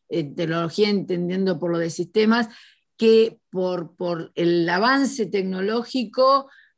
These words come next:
eh, llega a una complejidad que la forma de, de, de estar bien administrado es por alguien que lo maneje,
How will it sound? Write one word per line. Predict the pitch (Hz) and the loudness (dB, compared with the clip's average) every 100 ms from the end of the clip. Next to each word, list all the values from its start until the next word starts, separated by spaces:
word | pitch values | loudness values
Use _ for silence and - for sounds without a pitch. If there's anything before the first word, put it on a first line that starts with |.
| _ | _
eh, | 185 190 | -6 -6
llega | - 233 240 254 233 | -4 0 2 2 2
a | |
una | 233 233 226 | 2 0 -2
complejidad | 214 202 185 202 190 214 214 233 254 233 | -4 -4 -2 -2 -2 -4 -2 0 -2 -2
que | 208 | -4
la | 180 | -4
forma | 175 208 220 233 220 | -8 -6 -2 -2 -2
de, | 185 180 - | -4 -6 -8
de, | 175 175 175 | -8 -6 -8
de | 156 170 | -6 -6
estar | - 214 208 | -2 0 2
bien | 220 226 | 2 4
administrado | 220 196 196 185 226 233 254 247 | 2 0 -2 -4 -2 2 4 4
es | 208 | 2
por | 190 185 190 | -2 -4 0
alguien | 220 220 202 | 0 -2 -6
que | 175 | -8
lo | 165 175 | -10 -8
maneje, | 185 233 285 294 285 | 0 0 0 -2 -6